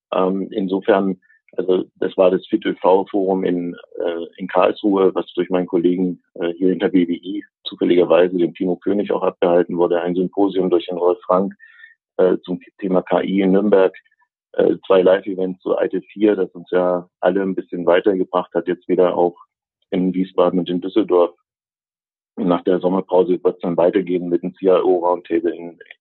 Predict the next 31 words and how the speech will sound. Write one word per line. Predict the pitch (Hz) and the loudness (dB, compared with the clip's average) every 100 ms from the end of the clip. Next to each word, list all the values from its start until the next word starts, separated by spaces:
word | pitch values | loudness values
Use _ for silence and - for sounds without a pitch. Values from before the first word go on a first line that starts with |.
| _ | _
in | 98 90 | -8 -4
Köln, | - 92 92 92 - - - _ _ 90 | 2 4 2 0 -10 -20 -20 _ _ 0
äh, | |
und | 90 90 87 - _ | 0 0 -4 -8 _
schlussendlich | - - - 87 90 90 | -6 -4 -2 -2 -2 0
dann | 92 90 | 0 0
in | 87 | -2
diesem | 85 90 85 | -4 -2 2
Jahr | 85 | 2
dann | 87 87 85 - | 2 0 -6 -14
die, | - 82 - | -8 -8 -6
der | - | -6
große | - 87 87 | -2 -2 2
Jahreskongress. | 85 101 95 - 85 - 87 92 _ | 2 2 0 -4 -12 -6 -6 -6 _
Aber | - 92 104 104 | 0 2 4 2
eben | 95 95 98 | 2 0 0
auch, | 87 98 113 _ _ _ _ _ - | 2 2 2 _ _ _ _ _ -2
ähm, | 92 92 92 92 - | 0 0 -4 -8 -4
das, | 98 - | -4 -2
was | 92 - | -4 -2
wir | 92 90 | 0 0
in | 90 | 0
den, | 87 87 90 _ - - _ _ _ _ _ | -6 -8 -14 _ -20 -20 _ _ _ _ _
in | - 98 | -14 -10
diesem | 92 101 | -6 -2
Jahr | 90 90 | 2 2
begonnen | 92 87 95 117 113 101 | 2 2 2 2 0 2
haben | 101 101 101 92 90 | 2 0 -8 -10 -6
mit, | 87 - - | -6 -8 -12
äh, | - 85 85 - | -4 -2 -2 -2
fünf | 101 95 | -2 -4